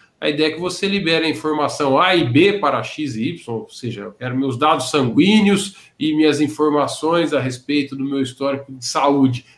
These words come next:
Não total, mas essas informações que você libere para esse hospital, para aquele médico e assim por diante, né?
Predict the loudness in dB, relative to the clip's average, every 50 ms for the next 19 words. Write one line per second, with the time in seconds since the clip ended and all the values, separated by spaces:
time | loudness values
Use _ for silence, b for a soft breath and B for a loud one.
0 | b b 0 4 4 4 4 4 2 0 0 2 2 2 2 4 2 0 -2 -8
1 | -16 _ _ -14 -10 -10 -8 -2 0 2 2 2 0 -2 -4 -8 -10 -10 -8 -8
2 | -6 -4 -4 -6 -6 -6 -10 -10 -10 -12 -10 -8 -6 -6 -4 -4 -4 -4 -4 -4
3 | -6 -4 -4 -2 -4 -4 -8 -12 -20 -20 _ -20 -12 -6 -4 -2 -2 -2 -4 -6
4 | -10 -12 -12 -12 -10 -10 -10 -8 -6 -4 -4 -2 -4 -4 -6 -10 -16 -16 -16 -16
5 | -16 -16 -18 -16 -12 -12 -12 -8 -6 -4 -4 -4 -6 -8 -12 -16 -20 -20